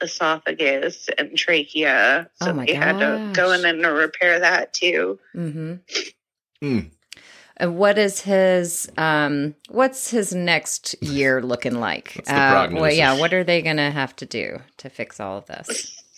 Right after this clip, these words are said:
Speaker 1: So I know that he has his, um, reconstruction surgery on the twenty-eighth of this month.
Speaker 2: Okay.
Speaker 1: So they're gonna take a piece of his bone out of his leg and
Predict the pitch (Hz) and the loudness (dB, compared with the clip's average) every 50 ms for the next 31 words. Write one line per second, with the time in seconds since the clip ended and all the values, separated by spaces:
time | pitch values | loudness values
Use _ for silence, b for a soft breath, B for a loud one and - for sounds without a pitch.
0 | - - - - - 262 254 254 254 254 254 254 254 247 240 226 - - - 214 | -20 -18 -6 -2 0 0 2 2 2 2 2 2 0 0 -2 -4 -4 -2 0 2
1 | 220 220 226 226 220 226 226 220 226 226 226 220 220 214 214 196 175 - - - | 2 2 2 0 0 0 0 0 0 0 0 0 0 2 2 2 0 -4 -6 -6
2 | 233 220 226 233 208 - 233 214 202 190 185 190 190 190 185 185 185 - - - | -6 -4 -4 -4 -2 -2 0 2 2 4 4 4 2 2 0 -2 -4 -6 -8 -10
3 | _ _ _ _ - - - 202 196 196 190 190 185 185 185 180 180 185 190 185 | _ _ _ _ -18 -6 -2 2 2 2 2 2 0 -2 -4 -6 -4 -4 -2 0
4 | 180 185 180 180 170 170 165 165 151 - - 196 202 190 190 - 196 190 - - | 0 0 2 0 0 -2 -4 -8 -10 -6 -4 -4 -4 -4 -6 -8 -6 -6 -6 -2
5 | - 190 190 185 - - 190 180 185 180 - - 180 180 175 170 165 - 170 175 | -2 -2 0 0 -2 -2 -2 -4 -4 -4 -2 0 0 0 0 0 0 0 2 2
6 | 170 170 165 - - - 165 165 160 151 143 143 147 147 - - - - _ - | 2 2 0 0 -2 -4 -6 -6 -4 -2 0 2 2 2 2 0 -2 -4 _ -10
7 | - - - 185 185 180 170 - - 160 160 - - - 165 165 156 151 156 151 | -10 -8 -8 -6 -6 -6 -6 -6 -6 -8 -8 -6 -6 -6 -4 -2 -2 -2 -2 -2
8 | - - 151 139 147 170 185 - - b b b b b b 185 165 - 165 147 | -4 -4 -2 -2 -2 -2 -4 -8 -12 b b b b b b -20 -16 -14 -12 -10
9 | 151 180 190 180 180 180 170 165 165 170 165 175 175 170 165 170 160 - - - | -4 -2 0 2 2 2 2 2 2 2 2 0 0 2 2 2 2 0 -2 -6
10 | - - - 196 190 190 - - - _ _ _ 175 _ _ _ _ _ _ _ | -6 -2 0 0 0 0 -2 -8 -10 _ _ _ _ _ _ _ _ _ _ _
11 | - - 180 - - 233 226 226 - - 202 190 180 190 175 170 - - 165 160 | -6 -6 -6 -4 -2 -2 -2 0 0 -2 -2 -2 -4 -6 -6 -6 -2 -2 0 0
12 | 160 170 170 165 156 156 156 151 - 151 147 143 147 - 147 143 139 135 139 156 | 0 -2 -2 -2 -2 -2 -2 -2 -4 -4 -4 -4 -4 -4 -2 -2 0 0 0 0
13 | 160 165 - _ _ _ _ _ _ _ _ _ _ _ - - 160 165 165 160 | -2 -4 -8 _ _ _ _ _ _ _ _ _ _ _ -2 2 2 2 2 2
14 | 170 165 165 | 0 -4 -6